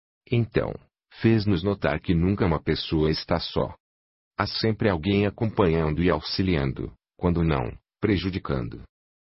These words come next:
Por isso, devemos ir nos acostumando a nunca usar o pronome na primeira pessoa do singular. Sempre no plural. Ainda quero falar de outras coisas.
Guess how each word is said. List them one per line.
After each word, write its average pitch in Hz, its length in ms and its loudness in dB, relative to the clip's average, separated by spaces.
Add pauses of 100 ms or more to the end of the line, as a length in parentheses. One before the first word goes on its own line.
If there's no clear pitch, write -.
(140)
Por 82 160 2
isso, - 460 0 (260)
devemos 92 600 0
ir 82 100 2
nos 82 220 0
acostumando 82 760 0
a 82 100 0
nunca 85 260 0
usar 76 380 0
o 71 40 -4
pronome 67 480 -2
na 71 140 0
primeira 110 500 0
pessoa 82 480 0
do 80 140 -2
singular. 80 600 0 (640)
Sempre 92 480 -2
no 95 100 0
plural. 92 440 0 (800)
Ainda 107 400 0
quero 107 240 -2
falar 67 360 0
de 76 140 -2
outras 67 380 -4
coisas. 64 580 -4